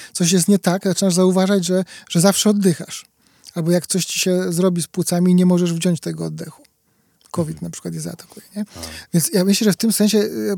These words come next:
Speaker 1: ta analogia jest po to, że, że, że właściwie nie, możesz nie zauważać tej boskiej rzeczywistości i po to być może, znaczy ja tak sobie widzę, że sakramenty jako pewne znaki,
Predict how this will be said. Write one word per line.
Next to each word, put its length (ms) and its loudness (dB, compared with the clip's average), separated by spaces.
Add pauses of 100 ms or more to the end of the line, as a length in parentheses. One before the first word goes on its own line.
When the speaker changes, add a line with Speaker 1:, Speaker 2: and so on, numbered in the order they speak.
Speaker 1:
ta 100 2
analogia 320 4
jest 120 2
po 140 -2
to, 140 0
że, 180 2 (420)
że, 200 -2
że 120 -2
właściwie 420 0
nie, 120 2
możesz 260 0
nie 100 4
zauważać 460 2
tej 140 0
boskiej 380 -2
rzeczywistości 840 -6 (560)
i 60 -6
po 160 -2
to 120 0
być 160 2
może, 200 4
znaczy 340 -4
ja 160 0
tak 180 -4
sobie 220 2
widzę, 180 0
że 60 0
sakramenty 540 2
jako 160 -2
pewne 320 2
znaki, 460 0